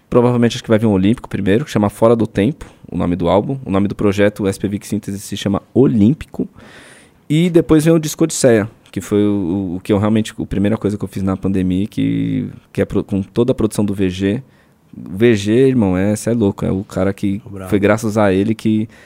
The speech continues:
Speaker 1: aconteceu tudo, assim, que eu consegui fazer a maioria desses projetos, que na pandemia foi um momento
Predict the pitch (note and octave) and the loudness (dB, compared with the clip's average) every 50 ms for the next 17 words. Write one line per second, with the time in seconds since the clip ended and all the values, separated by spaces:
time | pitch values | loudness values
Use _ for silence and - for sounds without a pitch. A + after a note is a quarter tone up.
0 | - - - - - _ - G2+ - G#2 G2 - - A2+ A2+ - A#2 G2+ F#2+ - | -20 -20 -20 -20 -10 _ -8 -4 -2 -2 -2 0 0 0 0 2 0 0 0 -2
1 | - - - - - G2+ - - F#2 F#2+ - F#2+ F#2 F#2 G2 F#2+ F#2 F#2 F#2 F#2 | -6 -8 -8 -6 -6 -6 -4 -4 -6 -2 0 0 0 2 2 2 2 2 2 0
2 | G2+ G#2 G#2 G#2+ - G#2 - - G#2 F#2+ F2+ F2 F#2+ F#2 - - - B2 C3 B2 | 0 -2 -2 -6 -10 -12 -10 -6 -4 -4 -2 -2 -4 -6 -4 -4 -4 -2 -2 -2
3 | C3 D#3+ C#3+ B2+ B2 C3 C3+ C3 - C#3+ C#3 C3+ C3+ C3+ C3+ - | -2 -2 0 2 2 0 0 -2 -4 -4 -2 -2 -2 -2 -4 -8